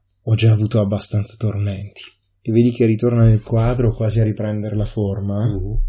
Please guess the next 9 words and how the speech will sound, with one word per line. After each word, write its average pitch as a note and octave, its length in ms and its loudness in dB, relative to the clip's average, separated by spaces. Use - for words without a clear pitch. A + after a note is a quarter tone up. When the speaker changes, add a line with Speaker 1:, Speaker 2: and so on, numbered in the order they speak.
Speaker 1:
quasi A2 300 4
a A2 60 2
dissiparsi. A2 760 -4
Diventa A2+ 320 4
soltanto A#2 440 -6
un A#2 100 0
alone A#2 360 2
vagamente A2+ 540 2
luminoso, G#2+ 840 -2